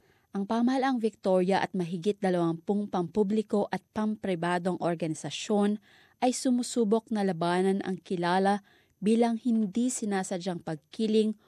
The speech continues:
o unconscious bias sa lugar patrabaho. Inulunsad nila ang isang bago at pangunang programa na tinawag na Recruit Smarter, kung saan ang mga C V o resume ay hindi tutukuyin ayon sa pangalan.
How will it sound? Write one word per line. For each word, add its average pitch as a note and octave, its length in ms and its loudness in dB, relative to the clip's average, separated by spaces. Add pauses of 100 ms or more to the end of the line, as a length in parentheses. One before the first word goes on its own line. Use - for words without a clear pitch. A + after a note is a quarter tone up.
(200)
o F#3 80 0
unconscious F#3+ 880 -2
bias E3 560 -2 (240)
sa - 160 -2
lugar F#3 400 2
patrabaho. E3+ 880 0 (480)
Inulunsad G#3 640 2
nila F3 320 2
ang - 80 0
isang E3+ 320 -4
bago F3 400 0
at - 240 0
pangunang F3+ 400 0
programa F3 720 0
na A#3 80 0
tinawag F3 560 0
na D#3+ 160 -2
Recruit G#3 480 -2
Smarter, G3 720 -2 (320)
kung C#4+ 240 2
saan G#3+ 400 0
ang G#3 160 0
mga E3+ 160 0
C A3 320 -2
V G#3 240 0
o E3+ 80 0
resume F3+ 720 -2 (320)
ay A#3+ 160 2
hindi B3 480 2
tutukuyin A3 880 0
ayon E3 320 0
sa E3 160 -8
pangalan. E3+ 800 0